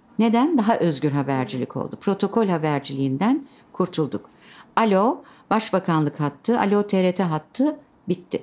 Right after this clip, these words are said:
Şimdi hala T R T'de o var gerçi. E, ama T R T eski T R T'de değil tabii. T R T'den,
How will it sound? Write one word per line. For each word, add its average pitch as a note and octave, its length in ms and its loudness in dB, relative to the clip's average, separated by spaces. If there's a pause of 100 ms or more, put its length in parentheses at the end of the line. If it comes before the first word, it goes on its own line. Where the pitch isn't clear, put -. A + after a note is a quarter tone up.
(140)
Şimdi A#3+ 280 -2
hala A#3+ 360 2
T G3+ 140 0
R G3 100 0
T'de F#3 220 0
o F3 160 0
var C3+ 280 -6
gerçi. - 400 -6 (680)
E, D#3 140 -2
ama C4 200 2
T A#3 160 2
R G#3+ 80 2
T G#3+ 100 0
eski F#3 260 -2
T D#3+ 140 0
R D3+ 100 0
T'de A#2+ 340 -2
değil F2+ 200 -2
tabii. F2+ 360 -8
T D3 160 -4
R C#3 100 -2
T'den, C#3+ 420 -2